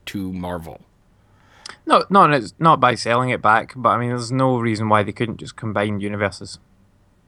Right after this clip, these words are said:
Speaker 1: Mm.
Speaker 2: Or ha-, or ha-, like, have them existing, uh,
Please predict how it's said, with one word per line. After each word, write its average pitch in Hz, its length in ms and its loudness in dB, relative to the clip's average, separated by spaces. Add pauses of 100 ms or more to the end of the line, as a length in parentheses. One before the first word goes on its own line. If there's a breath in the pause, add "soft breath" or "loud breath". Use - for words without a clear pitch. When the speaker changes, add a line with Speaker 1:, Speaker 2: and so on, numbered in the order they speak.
(2250 loud breath)
Speaker 1:
Mm. 123 380 -2 (1300 loud breath)
Speaker 2:
Or 135 140 6
ha-, 127 360 2 (480 soft breath)
or 160 160 4
ha-, 143 200 4
like, 113 160 -2
have 113 180 2
them 113 140 -6
existing, 107 680 -10
uh, 101 340 -4